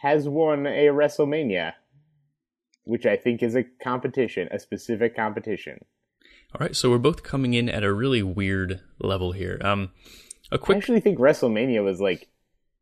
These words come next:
Speaker 1: last week. So we might, <laughs> we might be, again, kind of, uh, <laughs> kind of, uh, what is it? Prudent? Uh, no,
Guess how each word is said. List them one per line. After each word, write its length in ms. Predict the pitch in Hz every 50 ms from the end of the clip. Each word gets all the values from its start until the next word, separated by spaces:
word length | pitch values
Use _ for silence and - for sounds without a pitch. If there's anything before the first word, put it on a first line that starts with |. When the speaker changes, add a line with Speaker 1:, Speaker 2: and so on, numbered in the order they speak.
| _ -
Speaker 1:
last 460 | 113 107 101 107 117 123 123 - - -
week. 400 | 90 101 117 110 - - - _ _ _
So 380 | - - - 113 107 98 95 -
we 140 | 104 113 131
might, 320 | 135 139 139 120 101 127 - -
<laughs> 60 | -
we 120 | 151 147
might 240 | 165 170 170 185 156
be, 240 | - 196 180 143 120 -
again, 720 | 135 131 104 127 135 151 147 127 113 107 107 104 - 107 -
kind 240 | 123 127 127 123
of, 240 | 123 120 113 107 110
uh, 260 | 120 113 104 104 113
<laughs> 2250 | - - - - _ _ _ _ _ _ _ _ _ _ _ _ _ _ _ _ - - - - - - _ _ _ _ _ _ _ _ _ _ _ _ _ _ _ _ _ _ _ -
kind 140 | - 131 123
of, 160 | 117 104 98
uh, 240 | 107 107 104 104 90 76 101
what 160 | 117 120 107
is 100 | 90 90
it? 160 | 90 87 - _ _ _ _ _ _ _ _ _ _ _ _ _ _ _ _ _ _ _
Prudent? 400 | - - 127 120 139 139 123 - - -
Uh, 360 | 101 98 90 87 85 85 85 92
no, 280 | 95 90 85 80 82